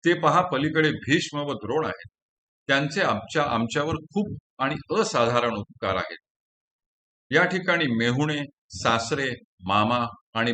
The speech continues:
बंधू, तसेच हे सर्व पुत्र, नातू आणि आप्त आहेत. हे सर्व आमचे जवळचे आप्त पहा. त्यांना मारण्याची नुसती गोष्ट, तोंडाने बोलणे हे देखील पाप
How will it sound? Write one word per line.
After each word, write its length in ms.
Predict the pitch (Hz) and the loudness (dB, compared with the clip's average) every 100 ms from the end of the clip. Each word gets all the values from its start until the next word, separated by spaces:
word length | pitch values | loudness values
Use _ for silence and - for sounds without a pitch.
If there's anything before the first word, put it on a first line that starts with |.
| 107 | 0
बंधू, 440 | 117 135 143 98 - _ _ - | 0 0 -2 -4 -8 _ _ -4
तसेच 420 | 147 202 196 196 | -2 0 0 0
हे 80 | 180 | -4
सर्व 360 | 156 139 170 170 | -2 0 0 -2
पुत्र, 460 | 170 165 165 156 104 - _ _ 110 | -2 -4 -2 -4 -4 -8 _ _ 0
नातू 360 | 113 120 180 | 2 2 0
आणि 220 | 151 135 - | 0 -2 -2
आप्त 340 | 107 135 - 147 | 0 0 -2 0
आहेत. 480 | 90 78 - _ - _ _ _ _ 139 | 0 -2 -14 _ -20 _ _ _ _ 0
हे 100 | 156 | 2
सर्व 280 | 156 160 196 | 2 2 2
आमचे 400 | 143 131 147 165 | 2 0 -2 -4
जवळचे 580 | 101 104 147 185 202 | -2 -2 -2 -2 -2
आप्त 320 | 147 - - 160 120 | -2 -2 -4 -6 -4
पहा. 240 | - 143 - _ _ _ _ _ | -4 -6 -10 _ _ _ _ _
त्यांना 280 | 131 151 180 | -4 -2 -2
मारण्याची 640 | 117 98 113 131 175 180 | 0 2 2 2 -2 -4
नुसती 400 | 185 147 - - | -6 -8 -10 -10
गोष्ट, 500 | 127 107 147 156 - 127 107 _ _ _ _ | -8 -4 -4 -4 -6 -8 -8 _ _ _ _
तोंडाने 440 | 120 120 131 135 127 | -2 0 2 0 -2
बोलणे 560 | 104 104 117 131 131 127 _ _ _ 139 | -2 -2 0 0 -2 -4 _ _ _ -2
हे 80 | |
देखील 400 | 170 131 - 120 104 | 2 0 0 -6 -6
पाप 180 | 92 90 | -4 -4